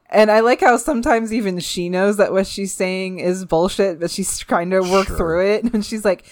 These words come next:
Speaker 2: Yeah.
Speaker 1: "Even pretty flowers grow from dirt." Yeah, yeah, yeah. That works. <laughs> And here she kinda has the
Speaker 2: It's
Speaker 1: same
Speaker 2: really
Speaker 1: thing.
Speaker 2: funny.
Speaker 1: It's like, you know, don't, we're not looking for a handout. We're looking for a hand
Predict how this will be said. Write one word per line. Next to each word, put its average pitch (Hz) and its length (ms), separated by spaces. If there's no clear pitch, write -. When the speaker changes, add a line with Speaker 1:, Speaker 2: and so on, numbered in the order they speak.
Speaker 2:
Yeah. 175 200
Speaker 1:
"Even 339 320
pretty 269 420
flowers 208 720
grow 156 260
from 143 420
dirt." 139 380
Yeah, 214 240
yeah, 262 240
yeah. - 280
That 226 200
works. 156 420
<laughs> - 180
And 220 140
here 262 180
she 262 140
kinda 220 240
has 208 120
the 202 60
Speaker 2:
It's 175 80
Speaker 1:
same 190 140
Speaker 2:
really 165 120
Speaker 1:
thing. 190 280
Speaker 2:
funny. 156 60
Speaker 1:
It's 156 160
like, 147 420
you 185 80
know, - 80
don't, - 280
we're 262 80
not 392 160
looking 247 280
for 175 280
a 156 40
handout. 247 520
We're 294 80
looking 311 260
for 262 160
a 285 80
hand 320 300